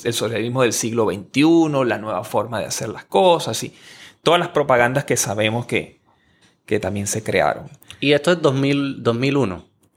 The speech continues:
Speaker 1: Esto es... Eh,
Speaker 2: Noventa y nueve,
Speaker 1: esto es, esto es,
Speaker 2: eh.
Speaker 1: él, él entra en el noventa y nueve, pero realmente los precios del petróleo creo que empiezan a subir es a los inicios de dos mil.
Speaker 2: ¿Y dónde tú estás? ¿Tú estabas, tú vivías en Venezuela?
Speaker 1: Yo vivía en Venezuela. Yo viví en Venezuela hasta el dos mil diez. Yo
Speaker 2: Ok.
Speaker 1: cuando me fui de Venezuela,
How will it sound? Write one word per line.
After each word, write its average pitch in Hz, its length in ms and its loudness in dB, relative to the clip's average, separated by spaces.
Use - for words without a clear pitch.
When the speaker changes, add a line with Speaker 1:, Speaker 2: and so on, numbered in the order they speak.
Speaker 1:
Esto 165 400 2
es... 190 240 2
Eh, 175 400 2
Speaker 2:
Noventa 107 320 -4
y - 60 0
nueve, 131 360 0
Speaker 1:
esto 190 240 0
es, 220 180 0
esto - 40 -12
es, - 80 -20
Speaker 2:
eh. 180 60 2
Speaker 1:
él, 185 160 0
él 170 120 2
entra 185 220 0
en 180 60 0
el - 20 -2
noventa 127 240 0
y - 20 -2
nueve, 120 240 2
pero 104 500 0
realmente 139 460 0
los 139 100 0
precios 131 240 0
del 135 60 -2
petróleo 117 640 0
creo 113 180 -2
que 120 60 -4
empiezan 113 300 -8
a 113 60 -6
subir 113 260 -4
es 110 280 -8
a 117 80 -6
los 110 240 -6
inicios 117 380 -8
de 104 80 -2
dos 82 180 -4
mil. 139 80 2
Speaker 2:
¿Y - 20 6
dónde 139 200 4
tú 131 80 -8
estás? - 320 -2
¿Tú 127 80 -8
estabas, 143 300 4
tú 123 60 -10
vivías 139 240 4
en 151 100 0
Venezuela? 143 260 2
Speaker 1:
Yo 143 80 6
vivía 143 220 4
en 139 80 0
Venezuela. 120 340 -2
Yo 110 140 2
viví 147 160 0
en 160 60 -4
Venezuela 156 320 -2
hasta - 140 -8
el 196 60 -4
dos 113 160 -6
mil 117 220 -8
diez. - 460 -8
Yo 143 200 2
Speaker 2:
Ok. - 60 -2
Speaker 1:
cuando 175 400 2
me 113 120 -4
fui 180 300 -2
de 190 100 0
Venezuela, 131 800 -2